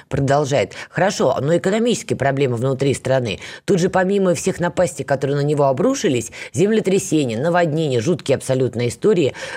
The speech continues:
Погибшие были, оппозиция пыталась на это спекулировать. Сейчас еще в Стамбуле наводнение, понимаешь? Эрдогана как будто бы кто-то сглазил. Ну, там вроде сообщают, один человек погиб,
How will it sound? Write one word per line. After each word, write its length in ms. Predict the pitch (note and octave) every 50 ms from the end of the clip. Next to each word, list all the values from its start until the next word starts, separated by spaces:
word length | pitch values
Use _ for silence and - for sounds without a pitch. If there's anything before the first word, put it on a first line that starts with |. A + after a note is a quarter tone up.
| - -
Погибшие 560 | D#3 D3 D3 C#3 F#3 F#3+ C#3 - - E3+ C#3+
были, 260 | B2 D3 C#3+ C#3 C3+
оппозиция 540 | B2+ - - C3 B2+ B2+ G3 G3+ - D#3+ -
пыталась 420 | - D#3 C3+ D#3 D3+ D3 C3+ C3
на 120 | D3 D3 C3+
это 120 | B2 B2
спекулировать. 800 | A#2+ - - C3+ B2 - C#3+ C#3 C#3 C#3 C3+ B2 A#2+ A#2 A2 - - - - - - -
Сейчас 240 | - F#3+ G#3+ - -
еще 160 | - - G#3
в 40 | -
Стамбуле 400 | - F3 D3+ D3 C#3+ F3+ F#3 E3+ E3+
наводнение, 560 | E3 D3 D#3+ D#3 C3 C3+ B2+ A#2 G2 F2 E2+
понимаешь? 400 | - - G2 G#2+ C3+ E3 - - - -
Эрдогана 480 | A2 B2 A#2+ C#3 C3+ B2+ G3+ A3+ A3
как 160 | - C3 A#2+ C3+
будто 240 | E3 G3+ - -
бы 100 | C#3 C3
кто-то 300 | - - E3 E3+ - E3+
сглазил. 540 | D3 D3 A2+ C3+ C#3 B2 G#2+ F#2 - F2+ - - -
Ну, 320 | C#3+ D#3+ E3 E3+ E3 D#3+
там 200 | C#3+ - F3 E3
вроде 220 | D#3 E3+ E3+ C#3+ C#3+
сообщают, 540 | - E3+ D#3+ - - F#3 F3 C3+ - -
один 300 | C#3+ D3+ D#3+ D#3+ C4 C4
человек 400 | A3+ - G3 D#3 C#3 B2+ A#2+ -
погиб, 440 | - C#3 C#3 D3 C3+ C3+ A#2+ - -